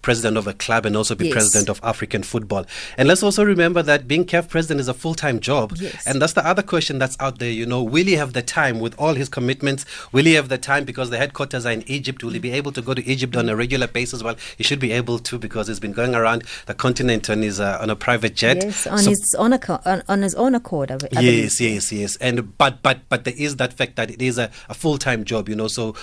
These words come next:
Speaker 1: will he be dedicated to it? But he said he is. He said he's committed to it because his reputation is on the line.
Speaker 2: Mm.
Speaker 1: Um, he knows that a lot of people, some people are wondering, who is this business, businessman for, from South Africa? So he does not want to,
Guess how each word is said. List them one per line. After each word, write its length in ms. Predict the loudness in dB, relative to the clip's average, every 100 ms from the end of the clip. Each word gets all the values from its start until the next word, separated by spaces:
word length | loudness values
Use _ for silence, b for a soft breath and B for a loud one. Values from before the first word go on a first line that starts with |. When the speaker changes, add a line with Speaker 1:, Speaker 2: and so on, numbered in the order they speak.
| B
Speaker 1:
will 140 | 0 2
he 60 |
be 120 | 2
dedicated 560 | 2 0 2 -2 -2 -4
to 100 | -2
it? 100 | -2
But 140 | 0 0
he 60 |
said 180 | 4 2
he 220 | 2 2
is. 140 | 2 0 B B
He 80 | -2
said 160 | 2
he's 120 | 2 0
committed 440 | 0 2 0 -4
to 120 | 0
it 140 | 0 -2
because 300 | -4 0 0
his 140 | 0
reputation 520 | -4 -4 -2 -2 0 -2
is 100 | -2
on 140 | -2
the 60 | 2
line. 320 | 2 2 0
Speaker 2:
Mm. 220 | -6 -6 0
Speaker 1:
Um, 180 | 0
he 120 | 2 4
knows 220 | 4 4
that 120 | 2
a 40 |
lot 200 | 2 0
of 100 | -2 -4
people, 260 | -6 -4
some 220 | -2 -2
people 240 | -4 -4 -2
are 80 | -2
wondering, 340 | -2 -4 -4
who 80 | -4
is 80 | -4
this 140 | -6
business, 540 | -6 -4 -4 -4 -10 -10
businessman 560 | -8 -4 -4 -2 -2
for, 460 | -4 -12 -2 0 0
from 360 | -4 2 2
South 240 | 4 2 2
Africa? 420 | 0 -2 -6 -6
So 160 | -4 -6
he 180 | -6 -4
does 260 | 0 0
not 200 | 0 -2
want 360 | 0 -2 -2 -4
to, 320 | -6 -4 -4